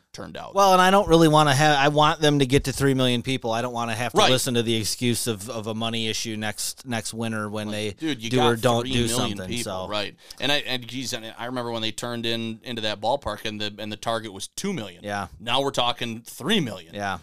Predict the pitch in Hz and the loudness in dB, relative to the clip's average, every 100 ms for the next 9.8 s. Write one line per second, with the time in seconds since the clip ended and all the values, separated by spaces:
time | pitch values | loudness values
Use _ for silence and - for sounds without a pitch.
0 | _ - - 104 107 107 107 107 220 226 | _ -12 -6 -4 -2 -4 -4 -2 2 6
1 | 233 - 101 233 214 185 - - - 214 | 4 4 -2 -2 -2 -4 -8 -16 -18 -20
2 | 214 190 - 220 185 139 - 190 143 - | -20 -12 -2 0 0 0 2 2 0 0
3 | 147 139 127 _ _ _ _ - 180 175 | 2 2 0 _ _ _ _ 2 4 4
4 | 139 - 151 127 113 - 190 165 123 110 | 0 -4 -4 -4 -6 -4 0 0 0 -4
5 | 110 110 120 117 113 113 110 123 123 120 | -6 -6 -10 -8 -6 -8 -6 -6 -6 -6
6 | 117 117 113 - 104 113 110 107 110 104 | -4 -4 -8 -12 -8 -8 -8 -8 -8 -8
7 | - 117 107 107 107 107 101 - - 120 | -8 -6 -8 -6 -8 -8 -10 -12 -8 -6
8 | 110 - 98 - 127 101 - 104 101 - | -6 -8 -12 -6 -4 -4 -8 -10 -10 -12
9 | 101 - 104 98 98 101 85 87 | -14 -8 -8 -6 -8 -8 -8 -12